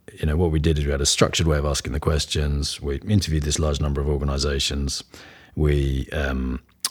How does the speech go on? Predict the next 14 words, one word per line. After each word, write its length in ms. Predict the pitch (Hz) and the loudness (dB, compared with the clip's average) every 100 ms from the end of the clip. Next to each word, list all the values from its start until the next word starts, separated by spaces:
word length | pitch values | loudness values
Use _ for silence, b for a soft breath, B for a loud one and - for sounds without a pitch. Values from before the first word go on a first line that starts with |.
| - | 4
put 120 | 104 | 4
it 60 | 95 | 6
on 100 | 76 | 2
an 120 | 73 | 2
attributed 600 | - - 98 85 - 71 | 2 2 4 2 0 2
basis 640 | 78 76 - 73 71 - - | 2 2 2 0 -2 -4 0
on 100 | 80 | 2
a 60 | |
database 500 | 71 73 73 73 71 | 4 2 2 0 0
and 80 | 73 | 2
opened 200 | 73 76 | 0 0
it 100 | 71 | 0
up 140 | 71 | 0
free 440 | - - 71 71 | -2 0 2 2